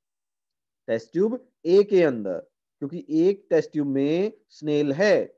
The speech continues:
और स्नेल क्या करेगा? ऑक्सीजन को लेगा, कार्बन डाइऑक्साइड छोड़ेगा, ऑक्सीजन लेता रहेगा, कार्बन डाइऑक्साइड छोड़ता रहेगा,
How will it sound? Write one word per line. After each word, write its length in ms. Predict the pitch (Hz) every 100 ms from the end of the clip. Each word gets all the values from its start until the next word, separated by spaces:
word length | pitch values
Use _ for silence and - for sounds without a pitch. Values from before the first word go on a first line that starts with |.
| _
और 120 | 135
स्नेल 340 | - 160 180 190
क्या 160 | 190
करेगा? 440 | 180 185 180 185 190 _ _ _ _ _ -
ऑक्सीजन 520 | 170 170 - 156 147
को 140 | 123 113
लेगा, 520 | 143 185 190 185 175
कार्बन 440 | - 123 107 110
डाइऑक्साइड 360 | 101 - 98 92
छोड़ेगा, 480 | 165 165 165 160 151
ऑक्सीजन 500 | 143 120 - 123 117
लेता 340 | 117 156 165 175
रहेगा, 260 | 170 170
कार्बन 320 | - 117 104
डाइऑक्साइड 320 | 98 90 92 92
छोड़ता 300 | 170 170 165
रहेगा, 400 | 156 156 151